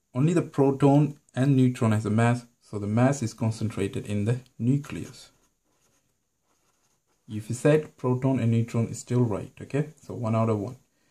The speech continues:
What is found in, inside the nucleus? Obviously, I think I said this many times before, proton and neutron. So two points,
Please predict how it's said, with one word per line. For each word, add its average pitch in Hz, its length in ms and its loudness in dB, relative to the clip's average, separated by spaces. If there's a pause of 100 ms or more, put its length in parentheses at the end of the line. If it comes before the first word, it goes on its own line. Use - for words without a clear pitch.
(520)
What 131 180 -2
is 156 160 0
found 160 320 4
in, 131 160 0 (680)
inside 147 480 4
the 131 60 6
nucleus? 127 760 4 (540)
Obviously, 113 600 -2 (440)
I - 60 -16
think 113 180 -2
I 107 60 0
said 117 260 -2
this - 160 -4
many 107 220 -2
times 123 360 4
before, - 420 -4 (120)
proton 117 440 -2
and 120 280 0 (800)
neutron. 107 460 -8 (800)
So - 140 -20
two 131 240 -4
points, 127 400 2